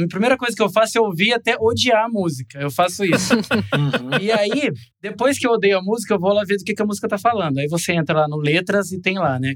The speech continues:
Speaker 1: Coin Operated Boy. E tem uma discussão violentíssima no Letras lá, porque assim, eles discutem que essa música, é, ela tá, eles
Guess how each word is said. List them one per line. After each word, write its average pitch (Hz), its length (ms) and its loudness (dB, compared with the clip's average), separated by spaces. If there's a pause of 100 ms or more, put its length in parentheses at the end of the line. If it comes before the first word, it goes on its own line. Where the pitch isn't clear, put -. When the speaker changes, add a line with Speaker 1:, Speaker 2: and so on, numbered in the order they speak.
Speaker 1:
Coin 170 260 -2
Operated 175 440 0
Boy. 135 280 0
E 190 80 0
tem 226 220 0
uma 285 120 2
discussão 262 520 -2
violentíssima 262 1120 0 (400)
no 190 140 -2
Letras 180 500 0
lá, 208 180 2
porque 202 260 -6
assim, 185 380 -4 (420)
eles 190 160 -8
discutem 247 420 -4
que 240 100 0
essa 226 180 0
música, 202 640 -2 (100)
é, 156 300 -2 (500)
ela 165 200 -2
tá, 185 160 2 (160)
eles 156 360 -6